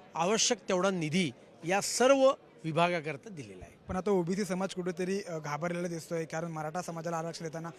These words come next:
Speaker 2: आमच्या, अ, आरक्षणाला कुठे धक्का लागू नये यासाठी सरकार काहीच करत नाही. त्यामुळे मंत्री छगन भुजबळही वारंवार सभा घेत आहेत.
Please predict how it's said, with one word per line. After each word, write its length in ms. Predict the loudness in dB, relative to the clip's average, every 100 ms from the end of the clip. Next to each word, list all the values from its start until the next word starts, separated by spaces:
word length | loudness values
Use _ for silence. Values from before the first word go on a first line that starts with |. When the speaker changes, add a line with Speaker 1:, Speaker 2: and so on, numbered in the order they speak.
| -18 -12 -6
Speaker 2:
आमच्या, 420 | -4 2 4 4
अ, 160 | 2 0 0 0 0 0
आरक्षणाला 300 | -2 -4 -6
कुठे 140 | -4 -6
धक्का 280 | -4 -2
लागू 240 | -2 -4 -6
नये 140 | -10 -12 -10 -2
यासाठी 320 | -2 -2 -2
सरकार 320 | 0 0 0
काहीच 280 | -2 -6 -6
करत 200 | -6 -6 -8
नाही. 120 | -8
त्यामुळे 260 | -6 -6 -6 -10 -4
मंत्री 280 | -4 -2 -2 0
छगन 220 | 2 2
भुजबळही 320 | 2 2 4
वारंवार 460 | 6 4 4 2 0
सभा 280 | -2 -2 -2
घेत 260 | -2 -4
आहेत. 220 | -4 -4